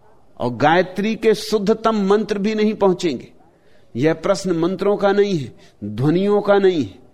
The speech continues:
मात्राओं का नहीं है, व्याकरण भाषा का नहीं है। यह प्रश्न तो प्रीति का है। छोटे से बच्चे को देखा, जब पहली दफा तुतलाता है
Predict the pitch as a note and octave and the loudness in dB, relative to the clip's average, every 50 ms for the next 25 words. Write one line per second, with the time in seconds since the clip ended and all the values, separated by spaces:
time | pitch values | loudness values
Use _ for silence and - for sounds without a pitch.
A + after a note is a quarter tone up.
0 | _ _ _ _ _ - A#2 C3 C#3 D3+ D#3+ - - E3 F3 F#3 G3 G#3 G#3 G3+ | _ _ _ _ _ -4 0 2 2 2 0 0 0 2 4 4 4 4 4 2
1 | G3 G3 G3 G3 G3 G3+ F#3 D3 A#2 G2+ - - - _ _ _ G2 A2 C#3+ D3+ | 2 0 2 2 2 2 0 -2 -4 -8 -14 -20 -20 _ _ _ -4 0 0 2
2 | E3+ F3 - F#3 F#3 F#3 G3 F#3+ F3 C#3 C3 D3 D#3 D#3+ - F#3+ E3+ E3+ - E3 | 2 0 0 0 2 2 2 2 2 0 0 0 -2 0 0 -2 -2 -2 -2 -4
3 | C#3+ D#3 C#3 A2 F2+ F#2+ - - - _ _ _ _ _ _ _ _ _ _ _ | -2 -2 -2 -2 -4 -6 -10 -14 -20 _ _ _ _ _ _ _ _ _ _ _
4 | - - - - - - - - - - A#2 C3+ D3 C#3+ C#3+ - D#3 D#3 - E3 | -20 -20 -20 -20 -20 -20 -20 -12 -4 0 2 2 2 2 0 -2 -4 -2 -2 -2
5 | D3+ C#3 - D3+ C#3+ C#3+ - E3 D#3 D3+ D3+ D3 D3+ C3 - F#2 - - - - | -4 -2 -2 -4 -4 -4 -2 -2 -2 -2 0 -2 -4 -2 -2 -2 -4 -4 -6 -12
6 | - - _ _ _ _ _ _ _ _ _ _ _ _ _ _ _ _ _ _ | -18 -20 _ _ _ _ _ _ _ _ _ _ _ _ _ _ _ _ _ _
7 | _ _ _ _ _ _ - - - - - - - - - - - - - - | _ _ _ _ _ _ -20 -20 -20 -20 -20 -20 -20 -20 -20 -20 -20 -20 -20 -20
8 | - - - E3+ E3+ D#3 G3 G#3 G3+ - G3+ E3+ D3 C#3+ D3 D3 - - F#3 F#3 | -14 -6 -4 -2 0 0 0 -2 0 0 -2 0 0 -2 -2 -2 -2 -2 -2 0
9 | F#3 G3+ G3 F#3 G#3 G3+ G#3 - A#3 A#3 G#3+ F#3+ - - - - D3 D3+ E3 F3 | 0 0 0 0 0 -2 -2 -4 -6 -6 -6 -6 -8 -8 0 0 2 2 4 2
10 | D#3+ E3 E3+ - - F#3 - - - D3+ - C3 A#2 G#2 G2 E2+ - D3 E3 D#3 | 0 0 -2 -2 -2 -4 -4 -4 -6 -4 -2 -2 -2 -2 -2 -2 -4 -4 -4 -4
11 | C#3+ - - | -8 -14 -20